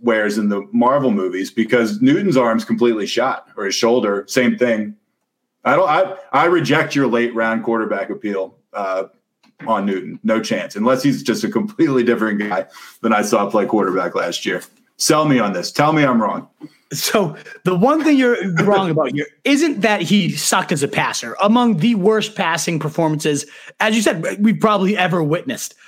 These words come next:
Speaker 2: Uh, it, it was horrendous. And I can't sit here and say I'm confident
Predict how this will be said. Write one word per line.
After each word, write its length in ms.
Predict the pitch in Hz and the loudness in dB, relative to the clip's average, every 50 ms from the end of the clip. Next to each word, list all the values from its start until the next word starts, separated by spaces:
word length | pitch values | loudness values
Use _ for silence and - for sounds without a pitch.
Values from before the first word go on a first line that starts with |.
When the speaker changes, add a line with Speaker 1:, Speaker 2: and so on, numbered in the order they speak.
| - - _ - | -20 -14 _ -4
Speaker 2:
Uh, 260 | 147 143 135 131 139 - | -2 -2 0 -2 -2 -4
it, 220 | - 170 - 202 | -4 -4 -2 0
it 40 | 214 | 2
was 240 | 226 214 160 123 127 - - | 2 2 0 -2 -6 -8 -6
horrendous. 500 | - 175 180 175 156 127 104 101 - - - - | -4 0 0 2 0 0 -2 -4 -8 -6 -2 0
And 320 | 190 190 180 175 151 - - - - - - - _ _ _ - | 0 2 0 0 -2 -6 -10 -16 -20 -20 -20 -20 _ _ _ -2
I 100 | 202 226 | -2 0
can't 260 | 214 - 277 247 220 | 2 2 2 2 2
sit 160 | - 247 226 | 2 2 2
here 160 | 185 226 226 | 2 2 2
and 140 | 208 196 160 | 2 2 0
say 140 | - 214 214 | 0 0 0
I'm 160 | 196 190 156 | 0 0 0
confident 640 | - - 190 190 208 202 - 233 254 247 185 151 | 2 2 2 2 0 0 0 0 0 0 -2 -4